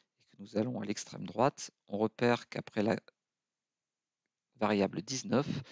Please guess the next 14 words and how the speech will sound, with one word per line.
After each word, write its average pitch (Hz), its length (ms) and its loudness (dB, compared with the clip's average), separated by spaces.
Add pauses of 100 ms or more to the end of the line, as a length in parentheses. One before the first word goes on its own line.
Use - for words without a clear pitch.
(340)
il - 100 -16
y 95 60 6
a 92 80 6
plein 147 240 0
de 127 260 0 (400)
questions 113 420 -2
vides 107 360 -2 (280)
qui - 100 -20
se 98 120 -14
sont 120 180 -4
créées. - 380 -4 (720)
Elles 95 140 -2
sont 92 240 0
inutiles, 131 600 -2